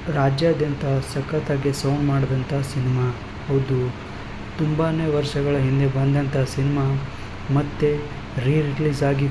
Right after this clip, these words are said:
ಕೂಡ ಬಾಕ್ಸ್ ಆಫೀಸ್‌ನಲ್ಲಿ ಧೂಳೆಬ್ಬಿಸ್ತು. ಹೌದು,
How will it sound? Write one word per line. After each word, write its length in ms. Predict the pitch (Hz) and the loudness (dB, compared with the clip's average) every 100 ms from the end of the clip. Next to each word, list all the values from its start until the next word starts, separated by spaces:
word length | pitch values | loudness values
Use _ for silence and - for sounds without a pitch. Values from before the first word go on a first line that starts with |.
| - | 0
ಕೂಡ 200 | 147 143 131 131 - - - | 0 0 0 -2 -8 -12 -6
ಬಾಕ್ಸ್ 320 | 135 143 139 156 | -2 0 0 -2
ಆಫೀಸ್‌ನಲ್ಲಿ 520 | 143 143 - 143 147 135 | -2 -4 -2 0 0 2
ಧೂಳೆಬ್ಬಿಸ್ತು. 720 | 135 135 135 131 131 - 131 123 120 - - - | 4 6 6 4 -2 0 -2 0 -4 -8 -12 -2
ಹೌದು, 320 | 139 131 127 | 0 2 0